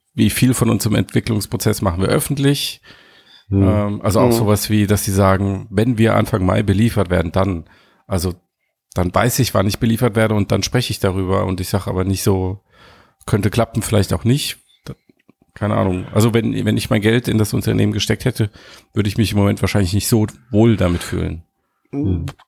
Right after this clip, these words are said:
Speaker 3: Da, also das sehe ich zwiespältig, weil bei so Kickstarter-Projekten hat man ja immer die Ansicht, man hat das jetzt irgendwie mitfinanziert und möchte Updates haben, also die Community schreit danach. Im Prinzip gehen sie darauf ein, die Frage
Speaker 1: Ja,
Speaker 3: ist halt,
Speaker 1: okay,
Speaker 3: ob
Speaker 1: ich
Speaker 3: das
Speaker 1: seh
Speaker 3: gut
Speaker 1: den,
Speaker 3: ist.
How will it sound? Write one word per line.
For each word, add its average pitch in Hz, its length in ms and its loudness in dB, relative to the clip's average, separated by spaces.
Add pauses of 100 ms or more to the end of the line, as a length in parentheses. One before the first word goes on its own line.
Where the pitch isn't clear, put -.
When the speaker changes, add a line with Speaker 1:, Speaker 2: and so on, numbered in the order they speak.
(180)
Speaker 3:
Da, - 80 2 (100)
also 143 140 2
das 160 200 0
sehe 165 80 4
ich 160 120 -4
zwiespältig, 143 600 0
weil 151 300 4
bei 160 180 2
so 143 120 2
Kickstarter-Projekten 143 1000 0
hat - 160 -2
man 131 120 4
ja 135 120 6
immer 139 160 2
die 131 80 0
Ansicht, 139 300 2
man 127 100 2
hat 147 100 0
das 151 100 -2
jetzt - 140 -6
irgendwie 139 180 4
mitfinanziert 147 560 0
und 131 60 0
möchte 139 280 0
Updates - 460 0
haben, 147 200 4
also 127 140 2
die 139 60 0
Community 151 440 2
schreit - 280 0
danach. 131 420 2 (640)
Im 202 760 -6
Prinzip 170 640 -2
gehen 151 220 4
sie 139 80 4
darauf 139 400 4
ein, 156 720 2
die 151 60 -8
Frage 107 180 -2
Speaker 1:
Ja, - 20 4
Speaker 3:
ist 110 80 4
halt, - 100 0
Speaker 1:
okay, 127 40 2
Speaker 3:
ob 117 60 4
Speaker 1:
ich 104 60 4
Speaker 3:
das - 120 2
Speaker 1:
seh 131 100 2
Speaker 3:
gut 117 200 4
Speaker 1:
den, 131 60 2
Speaker 3:
ist. 123 220 0